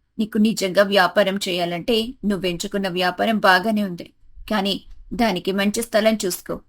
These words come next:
ఇంటి ముందు పెట్టుకుంటే ఉపయోగమేముంది చెప్పు? అలాగే ఉదయం పూట కూడా పెట్టు. తక్కువ ధరలో కొంచెం తక్కువ క్వాంటిటీతో రుచికరంగా వంటలు చెయ్యి.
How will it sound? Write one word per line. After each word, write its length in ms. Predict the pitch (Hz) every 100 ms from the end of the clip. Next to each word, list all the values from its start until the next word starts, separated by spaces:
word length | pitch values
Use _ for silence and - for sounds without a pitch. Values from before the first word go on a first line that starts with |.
| _ _ _ -
ఇంటి 240 | 214 202
ముందు 260 | 208 202 196
పెట్టుకుంటే 640 | 202 196 - 196 185 180 202
ఉపయోగమేముంది 800 | 208 226 226 220 214 208 196 202
చెప్పు? 280 | 196 220 240 _ _ -
అలాగే 460 | 202 190 185 190 190
ఉదయం 300 | 185 196 190
పూట 200 | 202 208
కూడా 220 | 220 240
పెట్టు. 400 | 240 220 220 226 _ _ _ _
తక్కువ 340 | 208 208 196 208
ధరలో 360 | 196 196 208
కొంచెం 380 | 240 262 254 254
తక్కువ 360 | 240 247 254 254
క్వాంటిటీతో 720 | 247 226 220 220 208 208 208 _ _ _ -
రుచికరంగా 600 | 196 185 - 202 190 226
వంటలు 340 | 226 233 254 254
చెయ్యి. 300 | 247 220